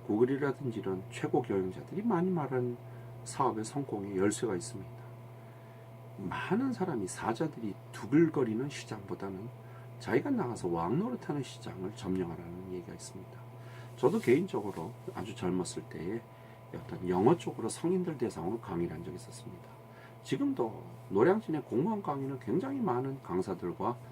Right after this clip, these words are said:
굉장히 많은 경쟁자들이 덤비고 있습니다만, 저는, "아, 노량진에서 큰 돈을 벌어야지." 이런 생각을 했었는데요. 우연한 기회에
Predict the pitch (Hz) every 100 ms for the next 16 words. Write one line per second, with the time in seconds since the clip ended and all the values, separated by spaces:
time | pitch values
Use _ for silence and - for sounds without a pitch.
0 | - - - - 147 277 175 143 120 95
1 | 95 98 85 87 98 - 87 85 87 -
2 | 85 90 85 95 - - - - - -
3 | - 175 233 110 - - - - - -
4 | 104 151 233 285 254 - - 190 170 127
5 | 104 87 90 123 113 104 92 87 82 -
6 | 87 87 85 120 - - - - - 110
7 | 123 214 233 180 95 85 87 123